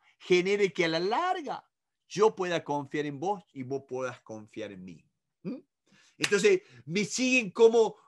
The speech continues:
cómo, cómo llevamos esto. Por eso es la importancia de este tipo de libros, que realmente van con puntos claves,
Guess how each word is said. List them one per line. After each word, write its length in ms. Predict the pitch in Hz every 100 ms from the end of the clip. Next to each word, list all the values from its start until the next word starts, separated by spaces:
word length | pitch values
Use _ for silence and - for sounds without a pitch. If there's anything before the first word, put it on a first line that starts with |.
| _
cómo, 480 | - 233 254 - _
cómo 220 | 233 285
llevamos 760 | 226 233 226 254 294 311 262 -
esto. 400 | 233 202 - 131 147 147
Por 140 | 214 240
eso 520 | 262 247 - 180 147 _ -
es 80 |
la 60 | 180
importancia 1000 | 170 160 165 156 185 180 160 - 135 - _ _ _ -
de 80 |
este 380 | 175 - - 151
tipo 520 | 151 175 156 151 147
de 120 | 143 131
libros, 680 | 131 123 104 85 - _ _ _ _
que 120 | - 208
realmente 680 | 269 294 302 294 254 190 _ _ _ _
van 580 | 135 127 202 254 254 196
con 340 | - 196 185 170
puntos 480 | - 240 277 262 - _
claves, 760 | 214 208 202 180 143 107 -